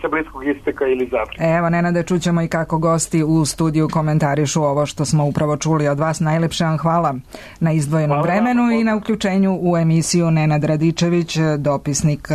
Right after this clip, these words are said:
Speaker 2: Politike za emisiju U središtu pažnje. Profesore Viskoviću, dok ste slušali mog kolegu, šta ste razmišljali?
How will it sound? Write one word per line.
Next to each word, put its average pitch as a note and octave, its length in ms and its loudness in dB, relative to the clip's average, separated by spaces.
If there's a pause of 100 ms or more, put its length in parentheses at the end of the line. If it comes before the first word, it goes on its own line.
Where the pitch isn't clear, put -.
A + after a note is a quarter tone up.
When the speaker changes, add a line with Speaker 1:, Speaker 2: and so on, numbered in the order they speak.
(200)
Speaker 2:
Politike E3+ 760 0
za D#3+ 320 0
emisiju C#3+ 480 -2
U C#3+ 60 0
središtu D#3+ 500 -2
pažnje. G3+ 340 2 (400)
Profesore G#3 460 -2
Viskoviću, D#3 580 -2 (260)
dok D#3 200 -2
ste F3+ 140 -2
slušali D#3+ 480 -2
mog D3+ 280 -2
kolegu, D#3 540 -2
šta D#3+ 300 -2
ste - 180 -8
razmišljali? C#3+ 640 -6